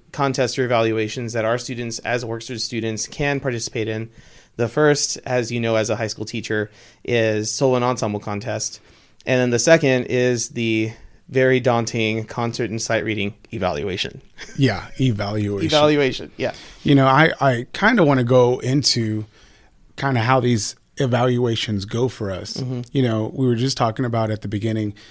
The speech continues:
Speaker 2: that we kinda stress ourselves out. And, w-, you know, if the kids are doing the best they can, I always feel that that's just the year we're gonna have.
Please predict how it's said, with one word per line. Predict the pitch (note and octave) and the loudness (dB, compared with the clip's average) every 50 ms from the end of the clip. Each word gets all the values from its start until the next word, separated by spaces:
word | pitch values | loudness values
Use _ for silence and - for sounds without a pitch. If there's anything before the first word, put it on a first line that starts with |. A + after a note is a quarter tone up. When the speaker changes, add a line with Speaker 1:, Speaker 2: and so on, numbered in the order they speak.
| - - _ - | -20 -16 _ -2
Speaker 2:
that | A#2 A2+ G2+ - - | 0 0 -2 -2 -4
we | - A#2 | -8 -6
kinda | - C3 B2+ A2+ G#2 | -4 -4 -4 -2 -4
stress | - - B2 A#2 - - | -4 -2 -2 -2 -2 -2
ourselves | A2+ G#2 - - A2+ A2 G#2+ G2+ A2 | -4 -4 -2 -2 -2 -2 -2 -2 -2
out. | G#2+ G#2 G#2+ A#2 - - _ - - - - - - - - - | -2 -2 -2 -4 -6 -10 _ -20 -20 -20 -20 -20 -20 -20 -10 -2
And, | - D#3 D3 C#3+ D3 D3 C#3+ C#3 - - - - - - - _ _ - | 0 2 4 4 4 2 2 0 -4 -8 -14 -18 -20 -20 -20 _ _ -6
w-, | - C3+ A#2+ A2+ - _ _ _ - - - | -4 -2 -2 -4 -6 _ _ _ -20 -14 -4
you | - D#3 C#3+ | -2 0 2
know, | C3+ B2+ B2 | 2 2 0
if | B2 B2 - | 0 -2 -2
the | - C3+ A#2+ | -2 -4 -4
kids | - - - A#3 C4+ A3+ - - | -4 0 0 0 0 0 -4 -4
are | - C#3 C3+ | -2 0 0
doing | C3 C3+ C3 B2+ A#2+ | 2 2 0 0 -2
the | A#2 | -2
best | G#2+ A#2 B2+ B2 - | -2 -4 -4 -6 -6
they | - A#2+ | -8 -8
can, | A2+ - - G#2+ G2+ G2 G2+ A2 G#2 _ _ - _ _ - _ - - | -8 -6 -6 -4 -4 -4 -6 -8 -10 _ _ -20 _ _ -20 _ -10 -2
I | B2 C#3 D#3 | 0 2 4
always | E3 D#3 D3 C#3 C#3 B2 - | 4 4 4 2 2 0 -2
feel | - - B2 A#2+ A2+ A2+ - - - - - - - - | -4 -2 -2 -2 -2 -4 -6 -10 -18 -20 -20 -16 -6 -2
that | A#2 A2 G#2 - - - - - - - - | -2 0 -2 -2 -6 -12 -20 -20 -16 -8 -2
that's | C3 C3+ C#3+ - - | -2 0 0 0 -2
just | - C3 B2 - - | -2 -2 -2 -2 -2
the | - A2+ G#2+ | 0 0 0
year | G#2+ A2+ A#2+ A#2 A#2 | 2 2 2 0 0
we're | A#2 A2+ G#2+ | -2 -2 -4
gonna | A2 G#2 | -4 -4
have. | G2+ A2 G#2+ G2+ F#2 E2+ - - | -2 -4 -4 -4 -6 -8 -12 -14